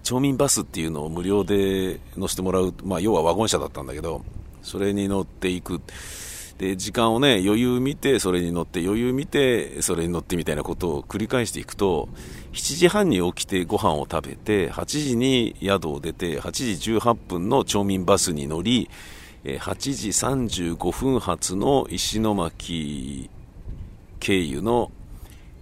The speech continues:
えー、石巻線に乗り、石巻に着いて降りたらもう、あの、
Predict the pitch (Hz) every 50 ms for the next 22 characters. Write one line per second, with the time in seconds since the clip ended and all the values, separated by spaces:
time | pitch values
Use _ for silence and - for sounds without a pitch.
0 | - - 60 73 76 71 69 64 60 60 60 58 62 64 60 60 67 - - -
1 | 101 92 90 85 - - 101 90 87 87 90 90 92 87 80 78 78 78 78 104
2 | 131 127 101 - - - - - - - - - - - - - - - - -
3 | - 107 110 101 98 85 - - - 87 80 - - - - - - - 113 127
4 | 131 123 80 - - - - - - - - - - 120 104 82 76 - - 110
5 | 104 98 85 - 110 104 95 76 - 90 98 107 101 90 90 95 92 82 71 57
6 | 60 73 69 69 71 69 65 62 -